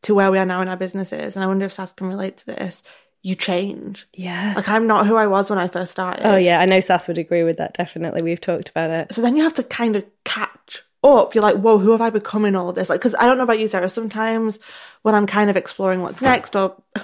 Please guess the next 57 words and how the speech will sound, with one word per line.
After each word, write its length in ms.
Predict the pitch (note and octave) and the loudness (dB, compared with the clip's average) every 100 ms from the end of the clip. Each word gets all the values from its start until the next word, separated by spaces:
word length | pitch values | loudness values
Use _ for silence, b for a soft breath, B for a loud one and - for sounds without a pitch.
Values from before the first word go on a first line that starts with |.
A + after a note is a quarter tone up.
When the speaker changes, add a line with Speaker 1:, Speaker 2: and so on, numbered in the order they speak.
| - | 0
Speaker 1:
or 100 | A3+ | 4
making 360 | A3 G3+ G#3+ G#3 | 6 4 2 0
go-, 120 | F3+ - - | 0 -2 -2
I 200 | - G#3 | 0 0
come 340 | - G#3+ A3+ | -2 0 2
up 200 | A#3 - G#3+ | 2 0 -4
against 400 | G3 F#3+ F3+ - | -2 -4 -4 0
old 260 | F3+ F3 | 0 0
stories. 680 | - F3 F3 F3+ G#3+ A#3+ - _ _ _ G#3 | -4 -2 -2 -2 -6 -8 -14 _ _ _ -4
Like, 240 | G3+ G#3 | 2 2
Speaker 2:
Mm-hmm. 80 | F#3 | 6
Speaker 1:
"Oh, 140 | A#3+ | 8
that's 220 | A3+ - G#3+ | 8 4 0
not 100 | F#3+ | -2
who 100 | F#3 | -2
I 100 | - | -4
am. 240 | - F#3+ _ - | -8 -12 _ 0
Oh, 120 | G#3 | 2
that's 220 | G#3 G3 | 2 0
not 140 | A#3 G3 | -2 -2
what 140 | - | -2
I 80 | F#3+ | -4
do." 380 | G3 C#3 - F#3+ B B B | -6 -6 -6 -8 B B B
And 100 | G3+ | 4
then 140 | G3+ | 6
you 80 | G3+ | 4
have 100 | G3+ | 2
to 80 | G3+ | 0
be 60 | F#3+ | 0
like, 160 | F#3+ | 0
"No, 280 | G3+ G#3 G#3 | 2 4 4
there's 140 | G3 | 4
been 140 | G3 F#3+ | 0 -2
a 60 | F#3 | -6
whole 560 | - G#3+ A3 G#3+ G#3 - | -6 0 2 2 0 -2
space 300 | G#3+ G3+ F#3+ | 2 2 0
of 80 | |
time 320 | - A3 G#3+ G3+ | -4 2 2 2
between 460 | G3 - G#3 F#3+ | -2 -2 0 0
that 120 | F3+ | 0
version 320 | F3 F#3 G3 F#3+ | 0 0 0 -2
of 120 | - | -4
yourself," 580 | F3 F#3+ - - G#3+ - B B B | -8 -8 -8 -8 -10 -12 B B B
but 100 | - | 0
your 80 | G3+ | 0
brain 420 | - G3+ F#3+ G3 | 0 2 4 6
is 160 | G3+ G3 | 4 2
still 360 | - - F3+ F3+ | -2 -2 -2 -2
kind 260 | - F#3 | -2 0
of 240 | F3+ F3 - b b | 0 -2 -8 b b
figuring 500 | - G3+ G3 F#3+ F#3+ | 2 4 6 4 4
that 180 | F#3 - | 2 2
out, 240 | F3 F#3+ F3+ | 2 2 2
if 100 | F3 | -2
that 120 | - | -6
makes 200 | - G3 | -8 -10
sense. 420 | - - - - | -12 -14 -16 -20